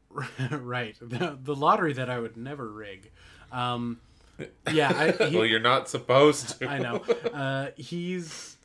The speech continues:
Speaker 1: he, he will be released via a lottery system, so we'll do an email, um, that one can enter to, to purchase said Reggie. Uh, what,
Speaker 2: Hell
Speaker 1: what
Speaker 2: yeah.
Speaker 1: else can I say about Reggie without saying too much about Reggie? Um,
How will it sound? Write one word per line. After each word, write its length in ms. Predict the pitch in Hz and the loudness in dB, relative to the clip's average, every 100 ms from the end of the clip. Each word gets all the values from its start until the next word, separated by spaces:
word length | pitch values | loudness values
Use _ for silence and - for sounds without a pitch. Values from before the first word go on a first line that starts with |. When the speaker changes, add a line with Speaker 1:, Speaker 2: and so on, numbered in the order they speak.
| - | -16
Speaker 1:
he, 300 | 120 143 - | -8 -8 -10
he 220 | 120 170 | -10 -6
will 160 | 180 180 | -4 -4
be 160 | 185 | -4
released 540 | 175 160 139 143 135 120 | -4 -4 -4 -6 -8 -14
via 420 | 120 120 127 123 123 | -12 -8 -4 -4 -6
a 60 | 123 | -8
lottery 420 | 117 110 127 127 | -8 -8 -8 -8
system, 400 | - 127 156 160 | -10 -12 -12 -12
so 160 | 135 | -10
we'll 120 | 120 117 | -10 -10
do 180 | 117 | -8
an 100 | 113 | -10
email, 540 | 110 110 110 113 113 - 117 | -10 -12 -12 -12 -14 -18 -16
um, 480 | 113 110 107 110 _ - _ _ _ _ _ | -14 -14 -16 -20 _ -20 _ _ _ _ _
that 500 | 120 110 113 110 - | -18 -10 -8 -8 -12
one 420 | 127 117 110 110 110 | -14 -10 -10 -10 -14
can 560 | - 113 104 107 104 _ _ _ _ | -12 -12 -12 -16 -20 _ _ _ _
enter 540 | 120 113 - 110 107 107 | -16 -14 -12 -12 -12 -16
to, 260 | - 110 107 | -14 -14 -14
to 120 | - | -18
purchase 420 | - 120 110 117 110 | -14 -12 -12 -14 -16
said 320 | - 117 110 | -14 -14 -14
Reggie. 460 | 110 107 113 110 _ - - _ _ 120 | -14 -14 -14 -14 _ -20 -20 _ _ -12
Uh, 520 | 123 123 123 123 120 _ | -10 -8 -8 -10 -12 _
what, 60 | 123 | -6
Speaker 2:
Hell 180 | 117 98 | -4 -2
Speaker 1:
what 60 | 170 | -4
Speaker 2:
yeah. 60 | |
Speaker 1:
else 160 | 180 175 | -4 -6
can 140 | 175 | -6
I 220 | 170 156 | -4 -4
say 240 | 139 - 147 | -6 -8 -8
about 220 | 143 127 | -8 -8
Reggie 260 | 123 117 123 | -8 -8 -10
without 260 | 120 120 | -8 -10
saying 180 | - 117 | -10 -12
too 260 | - - 139 | -12 -12 -10
much 240 | 117 - | -10 -14
about 220 | 107 82 80 | -18 -18 -18
Reggie? 420 | 98 107 107 - - | -20 -20 -20 -18 -12
Um, 580 | 127 127 123 123 120 | -8 -6 -6 -8 -10